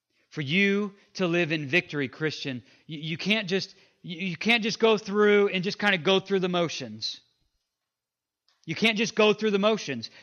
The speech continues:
You won't have peace. You won't have victory. I, I think the two greatest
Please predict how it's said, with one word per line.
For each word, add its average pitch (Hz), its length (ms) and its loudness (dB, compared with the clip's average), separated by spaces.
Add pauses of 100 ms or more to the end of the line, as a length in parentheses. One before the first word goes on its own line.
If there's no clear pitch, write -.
You 214 160 4
won't 233 240 6
have 220 260 6
peace. 247 300 6
You 202 120 0
won't 214 200 2
have 202 260 4 (360)
victory. 143 480 4 (180)
I, 214 220 8
I - 20 6
think 254 220 4
the 202 80 4
two 240 260 4
greatest 202 760 6